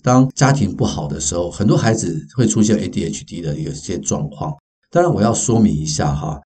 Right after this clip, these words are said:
我也碰过有些孩子有A D H D哦，他们的家庭是很好的。我们不要一概而论哦，就是说有A D H D的孩子，他们的家庭一定不好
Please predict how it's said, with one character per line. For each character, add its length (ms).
我 140
也 100
碰 220
过 100
有 140
些 160
孩 220
子 140
有 80
A 120
D 180
H 280
D 200
哦， 160
他 120
们 80
的 80
家 180
庭 160
是 160
很 220
好 280
的。 220
我 60
们 60
不 60
要 140
一 60
概 260
而 120
论 240
哦， 280
就 100
是 100
说 200
有 100
A 140
D 160
H 200
D 140
的 100
孩 220
子， 120
他 120
们 80
的 80
家 220
庭 160
一 80
定 180
不 140
好 240